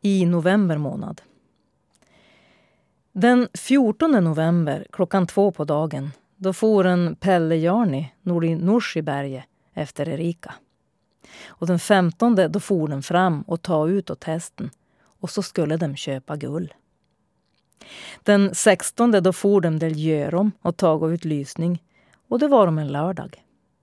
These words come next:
Och om aftonen, då körde de tillbaka dit i Norsjöberget. Och där vore de till om söndagsaftonen klockan fyra. Då kom de hem.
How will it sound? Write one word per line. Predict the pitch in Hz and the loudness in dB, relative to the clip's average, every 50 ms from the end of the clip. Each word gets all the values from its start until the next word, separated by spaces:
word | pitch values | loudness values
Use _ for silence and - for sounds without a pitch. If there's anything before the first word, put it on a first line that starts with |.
| _ _ _ _ _ _ _ _ _ - - | _ _ _ _ _ _ _ _ _ -20 -20
Och | - - - 208 | -8 0 4 6
om | 226 233 233 | 6 8 8
aftonen, | 247 247 220 - - - 349 339 233 190 | 8 6 6 2 0 0 2 2 4 4
då | 202 208 | 2 2
körde | - - 226 196 180 170 180 | 4 4 6 6 6 4 4
de | 170 190 202 190 | 4 4 2 0
tillbaka | 170 - 165 151 185 214 240 226 - - | 0 -2 2 4 4 4 4 2 -2 -6
dit | 156 156 156 - - | -4 -4 -4 -4 -4
i | 165 | -4
Norsjöberget. | 160 160 160 147 135 - - 170 170 156 151 165 175 170 - 127 135 - _ _ _ _ _ _ _ _ _ _ | -2 -2 -4 -4 -8 -10 -12 -10 -6 -4 -4 -2 -2 -4 -6 -8 -12 -14 _ _ _ _ _ _ _ _ _ _
Och | - 180 | -2 2
där | 165 233 262 240 | 4 4 6 6
vore | 220 202 180 170 | 4 4 4 4
de | 180 220 226 190 | 4 2 2 2
till | - 165 156 | 0 -2 -2
om | 156 156 | -2 -4
söndagsaftonen | - - - 170 165 151 143 143 135 135 - - - 180 220 - - - 160 147 143 151 156 156 | -4 -2 -2 0 0 0 -4 -6 -8 -8 -8 -4 -2 -2 -2 -2 -4 -8 -8 -6 -6 -6 -8 -6
klockan | - 208 170 - 175 170 165 | -4 -4 -2 -2 -2 -4 -2
fyra. | - 139 139 - - 165 165 - _ _ _ _ _ _ _ _ _ _ _ _ _ - | -4 -6 -6 -4 -4 -6 -6 -8 _ _ _ _ _ _ _ _ _ _ _ _ _ -6
Då | - 214 | -6 -4
kom | - 202 170 135 139 | -2 -2 -2 -2 -4
de | - 143 139 | -8 -10 -10
hem. | 151 160 156 147 - | -10 -10 -10 -10 -12